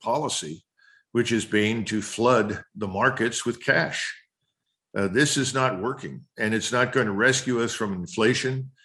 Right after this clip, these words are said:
It's not gonna rescue us from, uh, a contracting economy. The only thing that can do that is retrenchment, cut spending dramatically, and begin the process of repatriating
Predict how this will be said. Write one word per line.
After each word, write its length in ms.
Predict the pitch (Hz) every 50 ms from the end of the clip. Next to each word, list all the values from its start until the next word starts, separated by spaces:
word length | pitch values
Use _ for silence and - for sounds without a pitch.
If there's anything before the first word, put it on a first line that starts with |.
| _ _ _ -
It's 160 | 117 107 -
not 180 | 135 131 127 113
gonna 140 | 123 107
rescue 500 | 101 107 123 127 123 - - 117 113 113
us 140 | 113 123 123
from, 480 | - - - 110 101 104 104 101 101 101
uh, 140 | 101 101 101
a 200 | - - 113 110
contracting 640 | - - 101 95 - 123 117 113 110 - 110 104
economy. 520 | 98 95 - - 127 143 151 - - 73 76
The 120 | 87 101
only 220 | 117 139 147 135 120
thing 160 | 135 127 120
that 100 | 110 85
can 160 | - 104 98
do 200 | 87 104 104 101
that 260 | 92 107 120 139 135 117
is 180 | 104 98 -
retrenchment, 680 | - 101 87 - - 123 131 131 131 131 127 123 127 127 _ _ _ _ _ _ _ _ _ _ _ _ _ _ _ -
cut 240 | - - 143 139 139
spending 460 | - - - 135 131 135 131 123 113
dramatically, 840 | 104 101 98 101 107 110 117 117 113 - - 127 135 131 127 135 - _ _ _ _ _ -
and 160 | - 113 117
begin 320 | 104 107 98 123 131 135 127
the 60 | 107
process 680 | - - 123 131 151 143 - - 117 107 120 117 -
of 140 | - 98 82
repatriating 1080 | 90 110 131 127 127 127 123 127 123 123 - 120 110 113 120 113 113 113 110 110 95